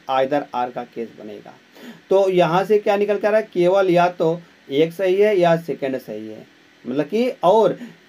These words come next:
third वाला अनुसरण करता है। विकल्प नंबर D दोस्तों सही जवाब निकल के आ जाएगा,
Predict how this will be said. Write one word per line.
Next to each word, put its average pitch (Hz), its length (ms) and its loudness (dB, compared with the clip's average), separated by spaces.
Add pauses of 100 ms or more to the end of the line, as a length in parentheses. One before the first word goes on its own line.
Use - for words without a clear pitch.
(300)
third 185 260 2
वाला 165 280 4 (120)
अनुसरण 135 440 -4
करता 107 420 -10
है। 113 220 -8
विकल्प 120 340 -4
नंबर 131 360 -4
D 131 220 -4
दोस्तों 170 460 -2 (440)
सही 139 200 4
जवाब 131 260 2
निकल 117 220 -8
के 110 180 -10
आ 107 280 -16
जाएगा, - 480 -20